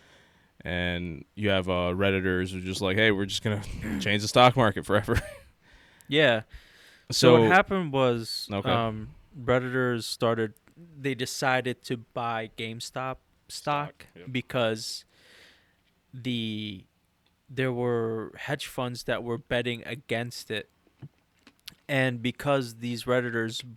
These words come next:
Speaker 2: bought the stock in bulk, it made the stock skyrocket, and the hedge funders were losing tons of money.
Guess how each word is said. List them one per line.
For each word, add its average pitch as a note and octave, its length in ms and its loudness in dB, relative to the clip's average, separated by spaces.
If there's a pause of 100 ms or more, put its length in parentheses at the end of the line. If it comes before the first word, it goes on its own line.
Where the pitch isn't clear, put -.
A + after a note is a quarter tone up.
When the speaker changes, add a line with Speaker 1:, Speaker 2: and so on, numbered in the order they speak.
(160)
Speaker 2:
bought A#2 360 4 (480)
the A#2+ 180 -2
stock - 500 2
in A2+ 260 -4
bulk, A#2 520 0 (840)
it A#2 300 -6
made B2 260 -2
the A#2 100 -6
stock - 600 -2
skyrocket, G#2+ 960 0 (680)
and A2 380 -6
the A2 160 -4
hedge B2+ 340 -2
funders G#2+ 760 -8 (160)
were A2+ 200 -6
losing G#2+ 680 -6
tons A2+ 400 -8
of G2+ 100 -10
money. G#2+ 400 -14